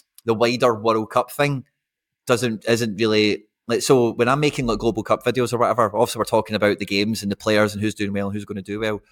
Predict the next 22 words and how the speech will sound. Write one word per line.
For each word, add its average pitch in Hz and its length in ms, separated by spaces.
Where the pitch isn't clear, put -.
The 120 80
only 196 140
people 143 200
that 110 80
watch 107 240
that 117 240
are 104 60
people 107 300
that - 120
have 104 340
Global 101 280
Cup - 220
interest. 113 520
You 104 140
won't, 123 280
there's 110 200
not 131 100
many 113 140
people 110 180
just 101 200
like, 104 140
"Oh, 107 220